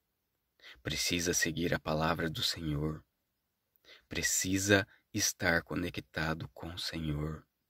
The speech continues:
com Jesus Cristo e o Espírito Santo. Porque os demônios, porque Satanás está furioso. Por isso há enfermidades na terra. Por isso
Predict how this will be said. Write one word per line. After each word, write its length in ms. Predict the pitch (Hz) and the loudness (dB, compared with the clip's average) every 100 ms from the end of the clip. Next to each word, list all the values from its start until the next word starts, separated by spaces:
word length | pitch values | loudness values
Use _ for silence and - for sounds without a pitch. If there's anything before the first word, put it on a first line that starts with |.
| _ - - | _ -20 -12
com 180 | 87 85 | -6 -2
Jesus 460 | - 95 98 101 | 0 0 0 -2
Cristo 580 | - - 80 - - 80 - _ | -4 -4 -2 -2 -4 -10 -14 _
e 160 | 76 85 | -4 -2
o 40 | |
Espírito 520 | 78 - 85 76 - | 0 -4 -6 -6 -6
Santo. 600 | - - 76 78 - - - _ _ _ _ _ _ _ - - | -6 -4 -4 -6 -8 -18 -20 _ _ _ _ _ _ _ -20 -10
Porque 280 | 87 80 87 | -6 -4 -2
os 160 | 82 76 | -2 -2
demônios, 760 | 78 76 80 85 82 76 - - - - | 0 2 4 4 2 0 -6 -10 -14 -10
porque 220 | 85 85 | -6 -4
Satanás 640 | - 78 78 76 76 80 | -4 -2 -2 0 0 0
está 240 | - - - | -2 -4 -6
furioso. 840 | - 143 78 82 87 82 78 - _ _ _ _ _ _ _ - - - | -4 -2 2 4 4 2 -2 -6 _ _ _ _ _ _ _ -20 -20 -4
Por 280 | 87 80 73 | 2 2 2
isso 640 | 82 98 107 - 104 82 | 0 2 2 2 0 0
há 320 | 82 90 98 90 | 0 4 6 4
enfermidades 1120 | 87 - 92 101 87 87 85 87 87 - - _ _ _ _ | 0 0 4 4 4 2 2 2 0 0 0 _ _ _ _
na 160 | 85 78 | -10 -10
terra. 500 | - 80 - - - _ _ _ _ - - | -10 -10 -10 -14 -16 _ _ _ _ -20 -10
Por 200 | 90 78 | -2 0
isso 460 | 80 92 - 104 | 0 0 0 0